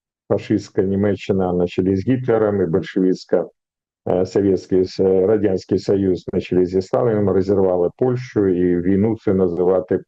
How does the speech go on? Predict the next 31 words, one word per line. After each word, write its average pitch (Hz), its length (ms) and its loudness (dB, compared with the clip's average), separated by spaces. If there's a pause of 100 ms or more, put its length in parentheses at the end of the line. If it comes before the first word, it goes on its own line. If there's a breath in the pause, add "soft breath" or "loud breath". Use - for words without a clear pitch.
(280)
е, 85 220 0 (100)
польською, 82 560 -2
якби, 82 580 0 (520)
е, 90 240 2
зовсім 104 380 -2
не 92 80 2
показує. 90 680 0
Але 131 240 0
була 104 460 0
історія, 120 520 0
до 98 140 0
чого 107 260 0
вона 98 280 0
привела, 107 680 -2 (460)
е, 90 560 2 (220)
ми 87 480 0
знаємо, 107 720 0 (140)
але 120 300 0
хтось 127 380 -2
хоче 110 340 -2
це - 240 -2 (220)
підзабути, 98 680 0
хтось 127 380 -4
цього 92 300 0
не 90 140 2
знає, 117 400 0 (420)
а 101 100 -4
хтось 123 340 0
хоче 104 340 0
нав'язати 98 580 0
нові, 101 680 -2